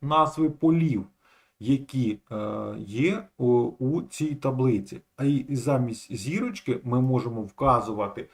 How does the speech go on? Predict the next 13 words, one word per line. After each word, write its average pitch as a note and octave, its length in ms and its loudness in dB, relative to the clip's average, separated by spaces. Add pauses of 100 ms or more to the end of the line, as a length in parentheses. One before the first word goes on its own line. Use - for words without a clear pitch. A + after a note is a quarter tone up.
(460)
ті E3+ 500 0
поля, C3+ 540 -2 (120)
назви C3 420 0
тих B2 300 -4
полів, F3+ 580 -2
е, B2+ 240 4
які D3 400 -2
ми A#3 140 -4
хочемо D#3+ 640 -2
відобразити C#3 800 0
в G2 80 -4
даному C3 320 0
випадку. A2 580 -6